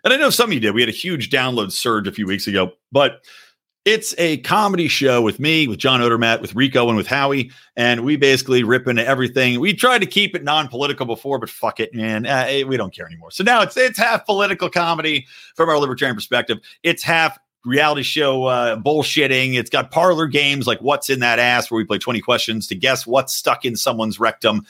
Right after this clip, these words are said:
and, uh, a bunch of other shit. Just re-, really a potpourri of news. So check that out. We record every Wednesday at, uh, eight forty,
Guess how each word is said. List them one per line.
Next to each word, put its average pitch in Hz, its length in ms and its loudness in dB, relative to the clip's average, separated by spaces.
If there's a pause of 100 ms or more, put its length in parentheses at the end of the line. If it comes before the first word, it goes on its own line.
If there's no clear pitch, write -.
(220)
and, 120 240 2
uh, 120 120 2
a 120 60 2
bunch 113 200 -2
of 101 60 0
other 90 180 0
shit. - 220 -4
Just - 180 -6
re-, 156 320 2
really 156 220 2
a 139 60 2
potpourri 156 540 0
of 107 80 -2
news. 107 360 -4
So 123 240 0 (180)
check - 220 0
that 151 180 4
out. 127 300 2 (180)
We 127 80 -4
record 135 320 2
every 135 220 0
Wednesday 107 840 2 (260)
at, 107 320 0
uh, 98 300 2
eight 151 180 0
forty, 127 220 -2